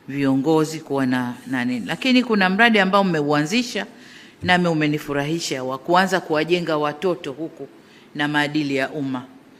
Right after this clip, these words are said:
whether kupitia mashuleni au wapi, lakini nimesoma somewhere kwamba tume sasa inataka kuanza kujenga maadili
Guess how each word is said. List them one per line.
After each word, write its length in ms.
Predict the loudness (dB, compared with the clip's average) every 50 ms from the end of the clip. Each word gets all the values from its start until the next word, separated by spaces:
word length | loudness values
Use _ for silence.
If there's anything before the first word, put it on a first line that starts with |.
| -20 -20 -20 -14 -6
whether 280 | -2 0 2 2 2 0
kupitia 420 | 0 -4 -8 -8 -4 -2 0 0
mashuleni 680 | 0 -2 -4 -6 -6 -4 -2 -2 0 0 0 0 -2 -2
au 220 | 0 0 0 0 2
wapi, 380 | 2 2 2 0 -2 -6 -6 -6 -8 -14 -20 -20 -20 -20 -20 -20 -20 -14 -4
lakini 680 | 0 0 0 2 2 2 4 4 4 4 2 2 0 -4 -8 -12 -20 -20 -20 -20 -20 -20 -20 -10 -4
nimesoma 760 | -2 0 2 4 2 2 2 0 0 2 4 4 4 4 2
somewhere 480 | 0 0 0 0 2 2 0 0 -2 -4 -10 -18 -20 -20 -20 -20 -20 -20 -6 -2
kwamba 300 | 0 2 4 4 2 2
tume 380 | 2 4 4 6 6 6 4
sasa 340 | 4 4 4 2 4 2 2
inataka 460 | 2 2 2 0 0 -2 -2 -2 -4
kuanza 380 | -2 0 0 2 2 2 0 -2
kujenga 420 | -2 -2 0 0 2 2 2 2
maadili 600 | 2 2 2 2 2 2 2 4 4 2 2 0